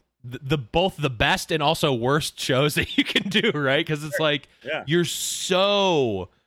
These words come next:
Speaker 1: folk-, like, you know exactly who you're talking to, quite literally. <laughs> Like, you
Speaker 2: Oh, yeah,
Speaker 1: know,
Speaker 2: yeah.
Speaker 1: like
Speaker 2: You're like, "I, yeah, Bill, uh,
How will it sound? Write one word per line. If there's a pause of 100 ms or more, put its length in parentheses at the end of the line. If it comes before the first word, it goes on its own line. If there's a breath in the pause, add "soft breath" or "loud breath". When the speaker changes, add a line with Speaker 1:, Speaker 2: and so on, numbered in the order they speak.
(200)
Speaker 1:
folk-,
like, (180 soft breath)
you
know
exactly
who
you're
talking
to, (1120 loud breath)
quite
literally.
<laughs>
Like,
you
Speaker 2:
Oh,
yeah,
Speaker 1:
know,
Speaker 2:
yeah.
Speaker 1:
like (260 loud breath)
Speaker 2:
You're
like,
"I,
yeah,
Bill,
uh,